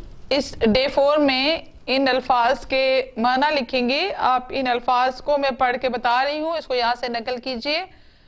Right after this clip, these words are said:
अपनी नीट नोटबुक के ऊपर लिखिए और फिर इन्हें याद भी कीजिए। अल्फाज थे, आप देख लें, इश्तियाक मतलब शौक, बाएं हमा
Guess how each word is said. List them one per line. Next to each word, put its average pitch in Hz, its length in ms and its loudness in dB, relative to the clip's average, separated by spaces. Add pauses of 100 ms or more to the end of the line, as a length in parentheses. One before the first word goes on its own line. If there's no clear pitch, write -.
(320)
अपनी 262 460 -4
नीट 254 320 -6
नोटबुक 269 420 -6
के 269 100 -10
ऊपर 269 240 -2
लिखिए 294 420 -4
और - 180 -4
फिर 247 160 -4
इन्हें 240 400 -6 (120)
याद 220 320 0
भी 220 180 -4
कीजिए। 170 520 -8 (640)
अल्फाज 262 520 0
थे, 330 340 0
आप 247 240 -2
देख 240 300 -2
लें, 294 180 -2
इश्तियाक 247 640 0 (840)
मतलब 277 400 -2 (240)
शौक, - 500 -2 (600)
बाएं 269 640 -2
हमा 277 500 -2